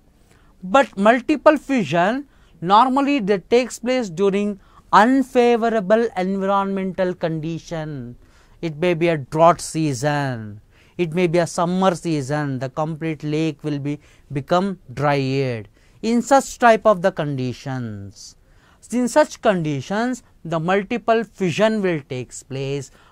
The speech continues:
but in a normal conditions, in a favorable conditions, the binary fission will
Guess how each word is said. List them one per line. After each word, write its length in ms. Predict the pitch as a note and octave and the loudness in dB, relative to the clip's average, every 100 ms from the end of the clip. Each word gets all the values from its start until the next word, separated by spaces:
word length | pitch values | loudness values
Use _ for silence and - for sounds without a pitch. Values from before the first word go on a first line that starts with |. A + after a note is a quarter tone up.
| _ | _
but 360 | C3 E3 E3 - _ _ | -2 0 0 -4 _ _
in 80 | G3+ | -2
a 60 | F#3+ | -2
normal 580 | E3 F#3 B3+ C4 C#4+ | 2 4 6 6 2
conditions, 840 | A#3+ F3 C#3+ B2+ A#2+ F#3 G3 G#3+ - _ | 2 0 0 -4 -4 -2 -2 -2 -6 _
in 140 | E3+ F#3+ | -6 -2
a 100 | F#3+ | -2
favorable 840 | - - B3+ B3 C4 A3+ B3+ C4+ | -2 0 2 2 0 2 0 -2
conditions, 840 | B3 E3 C3 B2+ B2 F3+ F#3 G3 - _ _ - | -4 -6 -4 -6 -6 -4 -4 -6 -12 _ _ -8
the 140 | C3+ | -6
binary 540 | B2 D#3 F#3+ G#3 G#3 G#3 | 2 4 4 2 0 -4
fission 500 | - D3+ E3 D3+ C#3+ | -4 -6 -4 -6 -4
will 240 | G3+ C#4+ | -2 -4